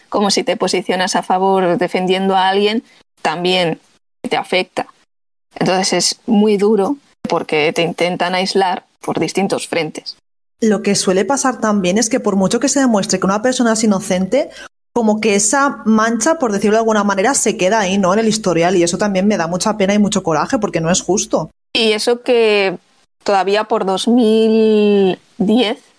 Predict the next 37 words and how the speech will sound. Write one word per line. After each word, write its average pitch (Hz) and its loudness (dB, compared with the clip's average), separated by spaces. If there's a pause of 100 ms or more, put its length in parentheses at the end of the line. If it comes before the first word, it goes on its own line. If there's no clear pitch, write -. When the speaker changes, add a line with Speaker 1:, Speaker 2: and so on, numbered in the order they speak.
(460)
Speaker 1:
bueno, 208 -4
ya 165 -2
es, 156 -6 (140)
teníamos - -2
el 180 -2
pleno 196 -2
auge 196 0
de, 180 2
de 180 -2
Internet, 175 -4 (500)
pero 202 0
probablemente 180 -2
si 175 -2
fuese 185 -2
hoy 190 4
en 190 -4
día, 220 0
eh, 165 -2
lo 175 0
primero 185 -2
que 196 -2
aparecería 190 -2
en 185 -8
un 190 -4
buscador, 196 0
si - -4
pusieses 180 0
el 190 -2
nombre, 190 0
sería, 202 0 (640)
sería 180 0
eso, - -4
comentarios, 180 0
eh, 165 2
de 160 2
ese 156 -2
tipo. 220 -2